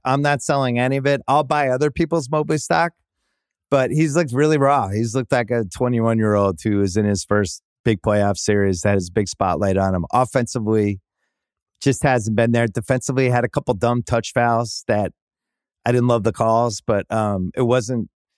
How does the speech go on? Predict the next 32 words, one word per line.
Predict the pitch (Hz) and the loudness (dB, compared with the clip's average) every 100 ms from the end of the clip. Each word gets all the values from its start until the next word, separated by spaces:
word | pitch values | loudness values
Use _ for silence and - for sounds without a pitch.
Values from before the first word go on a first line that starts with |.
| _ - | _ -2
you | |
know, | 117 101 | 0 2
we'll | 113 - | 0 0
talk | 127 113 | 0 -2
about | 117 110 101 | 0 0 0
some | 107 92 | -6 0
voter | 110 104 104 | 0 2 0
regret | 90 107 98 107 | 0 0 0 0
we | 104 | 0
have | 101 87 | 0 0
later. | 101 98 107 113 - | 0 2 2 -2 -2
It | |
was | 110 110 90 | -2 -2 0
not | 113 110 | 0 0
a | 104 | 0
Defensive | 104 - 107 - 87 | -2 -2 -4 -4 -4
Player | 107 107 | 0 0
of | |
the | 101 | 2
Year | 98 107 107 107 _ _ _ - | 2 2 0 -4 _ _ _ -6
performance | 120 120 120 135 139 - | -2 2 2 0 -4 -4
by, | 117 | -2
by | 107 117 - 113 110 | 0 -2 0 0 2
Mister | 120 - 123 | 0 -2 0
Mobley, | 117 120 147 151 | 2 2 0 0
as | 143 107 | -4 -6
Doris | - 120 120 | -2 -2 -2
Burke | - 127 - | -4 -4 -4
would | 135 | -6
say. | 160 151 - _ _ _ _ _ | -2 -2 -6 _ _ _ _ _
Um, | 127 135 127 104 104 _ _ _ _ - | 2 4 4 0 -6 _ _ _ _ 0
but | 143 117 | 0 0